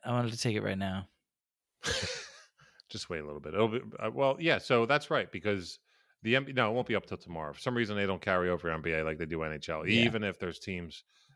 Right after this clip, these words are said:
Speaker 2: that aren't playing, they still don't do it.
Speaker 1: No, they
Speaker 2: I,
Speaker 1: don't.
Speaker 2: I don't know if it's more injury prone on the N B A side or what have you, but
Speaker 1: Honestly, probably is exactly that.
Speaker 2: it's either that or the fact that I guarantee you the N B A is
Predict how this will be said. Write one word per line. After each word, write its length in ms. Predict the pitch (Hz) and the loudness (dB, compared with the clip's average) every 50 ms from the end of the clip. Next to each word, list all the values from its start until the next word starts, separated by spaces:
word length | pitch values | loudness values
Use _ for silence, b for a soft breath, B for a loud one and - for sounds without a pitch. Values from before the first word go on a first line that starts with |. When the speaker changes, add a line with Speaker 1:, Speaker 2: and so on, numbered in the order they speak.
| _ - | _ 2
Speaker 2:
that 160 | 123 98 - | 2 2 4
aren't 280 | - 113 107 98 90 - | 4 4 4 4 4 2
playing, 400 | - 127 131 127 110 101 101 95 | 0 2 2 2 2 0 -2 -4
they 100 | 92 87 | -6 -4
still 320 | - - - - 185 170 | -4 -4 -4 -2 0 0
don't 220 | 123 101 87 78 - | 0 0 -4 -6 -8
do 140 | 90 82 78 | -8 -6 -6
it. 120 | 76 76 _ b b b b b | -6 -10 _ b b b b b
Speaker 1:
No, 180 | 120 117 110 110 | 0 2 2 4
they 60 | 95 | 4
Speaker 2:
I, 80 | 98 | 4
Speaker 1:
don't. 140 | 110 - 107 117 | 4 4 4 4
Speaker 2:
I 40 | |
don't 160 | 120 139 135 127 | 4 4 4 4
know 180 | 127 117 113 | 4 4 2
if 100 | 101 - | 2 0
it's 160 | 101 - - | -4 -6 -4
more 360 | 110 107 104 101 95 92 92 - | -2 -2 0 0 0 0 0 0
injury 260 | 110 117 110 117 117 110 | -2 -2 0 -2 -2 -2
prone 440 | - 123 120 120 123 131 139 143 151 | 0 2 2 2 2 0 -2 -4 -2
on 140 | 127 120 120 | 0 0 2
the 100 | 123 123 | 2 2
N 80 | 123 123 | 2 2
B 100 | 127 127 | 2 4
A 140 | 127 123 | 4 2
side 320 | - - 131 127 127 123 110 | 2 4 4 4 6 6 4
or 80 | 95 | 4
what 160 | 90 90 87 87 | 4 4 4 6
have 240 | 87 85 80 71 | 6 4 4 2
you, 140 | 73 71 71 69 | -2 -8 -6 -4
but 180 | 78 76 73 - _ _ _ _ _ - | -4 -4 -4 -6 _ _ _ _ _ 0
Speaker 1:
Honestly, 420 | - 156 156 156 170 - - 185 170 | 2 4 4 4 4 2 2 2 2
probably 360 | 135 - 151 139 127 131 127 | 2 4 4 4 4 4 2
is 120 | 120 110 104 | 2 0 -2
exactly 520 | 107 104 110 113 107 104 98 - 104 98 92 | -4 -2 0 2 2 2 2 0 -4 -4 -4
that. 260 | 92 92 92 98 - _ b b b b b | -4 -4 -4 -6 -10 _ b b b b b
Speaker 2:
it's 340 | - - - - 147 - 196 | -8 -4 0 0 0 2 2
either 220 | 208 233 214 175 | 2 4 4 4
that 320 | 123 131 131 135 160 170 | 6 6 6 8 8 6
or 120 | 156 139 127 | 6 4 2
the 100 | 113 104 | 2 2
fact 320 | - - 123 120 113 - | 2 4 4 4 4 2
that 100 | 117 104 | 2 4
I 80 | 104 104 | 4 4
guarantee 720 | 95 92 98 95 92 - 117 113 123 131 120 - - 120 | 4 0 -8 -4 2 4 6 6 6 4 0 -2 -2 0
you 100 | 113 110 | 0 0
the 120 | 101 104 101 | 0 0 0
N 80 | 95 92 | 0 0
B 100 | 98 95 | 2 2
A 100 | 95 95 | 2 2
is 180 | 92 85 - | 2 0 -4